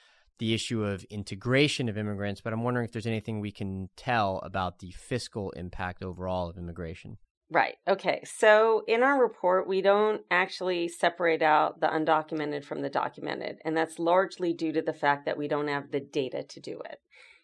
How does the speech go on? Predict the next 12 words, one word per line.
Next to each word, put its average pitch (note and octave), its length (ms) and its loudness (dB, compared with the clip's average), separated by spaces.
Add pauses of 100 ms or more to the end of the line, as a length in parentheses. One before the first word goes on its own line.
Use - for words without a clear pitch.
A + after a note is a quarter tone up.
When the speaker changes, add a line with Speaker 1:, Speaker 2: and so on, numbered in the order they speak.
Speaker 2:
And E3 180 2
so D#3+ 640 6
the E3+ 140 6
data F3+ 280 0
series E3+ 480 -2
that D#3+ 140 2
we're D#3 80 2
using, D#3 400 -4
the C#3 60 -4
current C#3+ 280 -8
population E3+ 720 -2
survey, D3+ 600 0